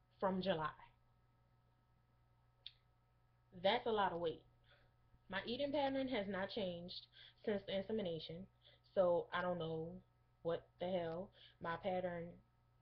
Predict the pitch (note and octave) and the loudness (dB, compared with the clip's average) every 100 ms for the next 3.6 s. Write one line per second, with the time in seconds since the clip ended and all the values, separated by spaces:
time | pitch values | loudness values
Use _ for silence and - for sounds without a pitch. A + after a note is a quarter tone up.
0 | _ _ F3+ D#3+ F#3 E3+ G3 F3 E3 E3 | _ _ -6 -4 -4 -2 -2 -2 -6 -10
1 | E3+ E3+ D#3+ E3+ E3 F3 E3 E3 - E3 | -6 -4 -4 -6 -6 -6 -6 -10 -10 -10
2 | D#3+ - E3 - F#3+ A3 C4 D4+ - - | -10 -10 -12 0 2 4 0 -4 -10 -20
3 | - - D#3+ E3 - - | -20 -10 -8 -8 -10 -18